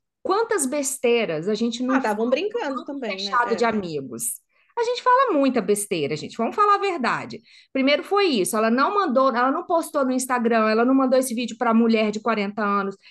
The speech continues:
Speaker 1: ela mandou pra um vídeo fechado, um, um grupo fechado de amigos.
Speaker 2: E a
Speaker 1: Começa
Speaker 2: amiguinha foi lá e postou?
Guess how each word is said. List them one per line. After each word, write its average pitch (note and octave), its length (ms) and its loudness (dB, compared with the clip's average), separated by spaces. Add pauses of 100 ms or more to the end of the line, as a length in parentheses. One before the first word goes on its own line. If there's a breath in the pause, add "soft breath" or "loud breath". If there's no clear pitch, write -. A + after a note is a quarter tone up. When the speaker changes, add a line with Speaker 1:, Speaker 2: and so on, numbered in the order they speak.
(140 loud breath)
Speaker 1:
ela A#3+ 160 4
mandou C4+ 360 2
pra E4+ 120 -6
um E4+ 60 -6
vídeo A3+ 220 -4
fechado, A3+ 480 -2
um, G3 120 -6 (760)
um - 100 -20
grupo A#3 280 0
fechado A#3 400 -2
de A#3 60 0
amigos. A3 420 0 (260 soft breath)
Speaker 2:
E A3+ 100 0
a A3+ 80 2
Speaker 1:
Começa A#3+ 140 2
Speaker 2:
amiguinha B3+ 340 0
foi B3+ 240 2
lá B3 260 0
e E4 40 -8
postou? C4+ 640 -4